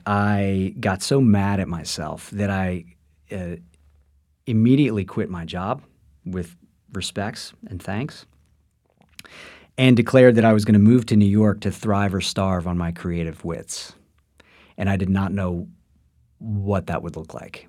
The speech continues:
I didn't know if I was gonna start a greeting card company, if I was gonna be a, a New Yorker cartoonist. Um, I didn't know what it was gonna be. And, uh, concurrent with that, I, uh, referencing the awkward position of being a,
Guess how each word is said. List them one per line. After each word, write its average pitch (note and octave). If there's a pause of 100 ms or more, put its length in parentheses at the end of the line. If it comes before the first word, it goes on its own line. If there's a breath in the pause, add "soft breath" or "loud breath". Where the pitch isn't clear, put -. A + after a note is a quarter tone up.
(120)
I G2
didn't F#2+
know F#2+
if F2+
I F#2
was F2
gonna F2
start E2+
a D#2+
greeting G#2+
card B2
company, B2+
if G2+
I F2+
was E2+
gonna F2+
be E2+
a, D#2+
a E2+
New F2
Yorker F2+
cartoonist. A2 (720 soft breath)
Um, F#2 (560)
I B2+
didn't D#3+
know D3+
what E3
it D#3
was G2+
gonna F2+
be. D#2+ (600 soft breath)
And, A#2
uh, A#2+
concurrent D3
with G#2+
that, B2
I, G#2+ (1200)
uh, G#2+
referencing A#2+
the G2+ (420)
awkward A2+
position A#2+
of G#2
being G#2
a, F#2+